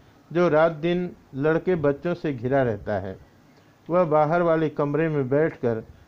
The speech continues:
खाली तंबाकू पिया करता है, निकम्मा ही बैठा रहता है। हाँ, कभी-कभी अंदर जाकर कुम्हड़ा काट देता है। स्त्रियों, स्त्रियों के लिए कुम्हड़ा काटना मना है,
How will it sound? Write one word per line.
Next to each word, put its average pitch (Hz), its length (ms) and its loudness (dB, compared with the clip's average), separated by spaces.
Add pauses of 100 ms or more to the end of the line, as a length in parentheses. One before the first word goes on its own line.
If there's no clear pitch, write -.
(160)
खाली 156 280 2
तंबाकू 131 580 -2
पिया 143 280 0
करता 110 380 -4
है, 98 220 -10 (560)
निकम्मा 175 500 0
ही 175 140 0
बैठा 143 340 0
रहता 113 340 -2
है। 95 200 -6 (560)
हाँ, 131 340 -2
कभी-कभी 180 600 2
अंदर 160 440 0
जाकर 143 540 0 (380)
कुम्हड़ा 160 340 0
काट 143 300 2
देता 120 400 -2
है। 95 220 -8 (640)
स्त्रियों, 180 420 0 (220)
स्त्रियों 185 440 0
के 185 160 0
लिए 170 160 0
कुम्हड़ा 160 400 0
काटना 151 440 -2
मना 135 300 -2
है, 107 220 -6